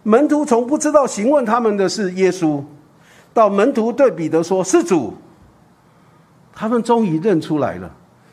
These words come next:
原来那一位问他们有吃的没有那一位，竟然就是他们的主，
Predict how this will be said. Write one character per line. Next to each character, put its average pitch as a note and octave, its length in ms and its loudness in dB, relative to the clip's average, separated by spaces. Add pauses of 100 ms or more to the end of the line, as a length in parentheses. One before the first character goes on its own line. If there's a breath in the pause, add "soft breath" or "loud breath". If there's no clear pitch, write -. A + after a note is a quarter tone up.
(240 soft breath)
原 G3+ 260 2
来 F#3+ 200 2
那 G#3 180 -2
一 G3+ 60 -2
位 E3+ 420 0 (300 loud breath)
问 A#3 180 0
他 F#3+ 160 2
们 F3+ 140 -2
有 D#3 160 0
吃 B3+ 180 -8
的 A3+ 140 0
没 E3+ 140 2
有 E3+ 120 0
那 F#3+ 160 0
一 F3 60 -2
位， F3 180 0
竟 C4+ 220 -2
然 F3+ 180 0
就 B3+ 140 -4
是 A#3 120 -10
他 B3 140 0
们 A3+ 100 -2
的 G3 140 0
主， G#2+ 240 -8